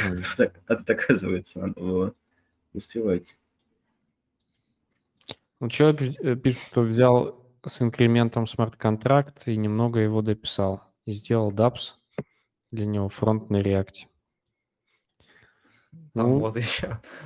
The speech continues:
Speaker 3: наверное, забавная ситуация получится с, э, категорией наград, э, тулзы для валидаторов.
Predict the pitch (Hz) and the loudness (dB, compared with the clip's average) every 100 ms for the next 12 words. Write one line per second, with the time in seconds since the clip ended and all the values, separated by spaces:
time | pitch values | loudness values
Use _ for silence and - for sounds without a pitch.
0 | - 113 120 127 123 120 135 135 127 120 | -6 -2 0 0 2 4 4 4 0 0
1 | 127 135 135 135 135 123 127 135 127 - | -2 2 2 2 -2 0 0 0 -2 -12
2 | - 120 113 110 110 - - 110 107 104 | -8 -4 -2 -4 -6 -12 -10 -6 -4 -6
3 | 104 101 98 _ _ _ _ - 117 117 | -6 -8 -10 _ _ _ _ -20 -6 -4
4 | 113 113 131 127 120 117 110 104 113 117 | 0 2 4 4 4 0 0 0 2 2
5 | 117 - 113 104 101 98 98 101 - _ | -2 -8 -8 -6 -8 -10 -12 -14 -18 _
6 | - 120 117 107 135 123 120 113 123 117 | -8 -2 0 2 2 6 8 8 6 6
7 | 151 - 143 101 - | 4 6 6 6 0